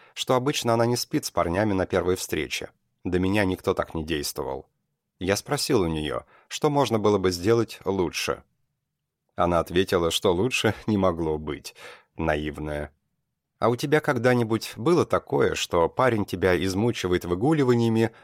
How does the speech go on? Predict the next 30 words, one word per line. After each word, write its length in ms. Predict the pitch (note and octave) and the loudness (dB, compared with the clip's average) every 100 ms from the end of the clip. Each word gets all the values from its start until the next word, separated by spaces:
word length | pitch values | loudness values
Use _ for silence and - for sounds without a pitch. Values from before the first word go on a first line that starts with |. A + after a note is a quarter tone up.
| _ | _
берет 280 | C#3 E3+ D3+ | 2 2 4
за 140 | G#2+ | 2
ручку 320 | A#2 D#3 - G#2+ | 0 -2 -6 -4
через 300 | - F#2+ F#2 | -2 -2 0
два 220 | F#2 F2+ | 2 2
дня, 420 | E2+ G#2+ D3 A#2+ _ _ | 2 2 2 -2 _ _
когда 280 | F#2 E2+ E2+ | -2 0 0
ты 100 | F#2+ | 0
уже 220 | G2 B2+ | 0 -2
хочешь 440 | - F2 - - | 0 0 0 -6
его?» 280 | D#2 D2 - _ _ _ _ _ _ _ _ _ _ | -2 -2 -2 _ _ _ _ _ _ _ _ _ _
«Да, 260 | A2 C3+ C#3+ | -2 0 2
бывает. 540 | F2 F2 A2+ D#2+ - - - | 0 0 0 0 -4 -20 -4
Я 140 | C3 | 0
сопротивляюсь 640 | - C#3 D3 C#3 C3+ C3 - | 0 -2 -2 0 2 2 0
машинально. 640 | B2 - C3+ F#2 D2+ C2 - _ A2 | -2 0 2 2 0 -2 -6 _ 0
Я 120 | B2 | 0
хочу 340 | C3 - - | 0 -6 0
его, 240 | C#3 E2+ D2 | 2 2 2
но 120 | A#2 | -2
сопротивляюсь. 800 | - B2 B2 A2+ E2 D2 C#2 - _ _ _ _ | -4 -6 -4 0 2 2 0 -8 _ _ _ _
Я 120 | A2+ | -2
всегда 300 | - D3+ D3 | 0 0 2
сопротивляюсь, 840 | - - D#2+ E2+ D#2+ D2+ C#2+ - - - | 0 -2 -4 -4 0 2 2 -4 -6 -4
и 60 | |
до 100 | B2 | -2
тебя 280 | A2 F2+ G2+ | -2 2 2
это 140 | C3 | 2
было 200 | A2+ F#2 | 0 0
успешно». 580 | G2+ - D#2 C#2+ - - | 0 -4 -4 -4 -8 -12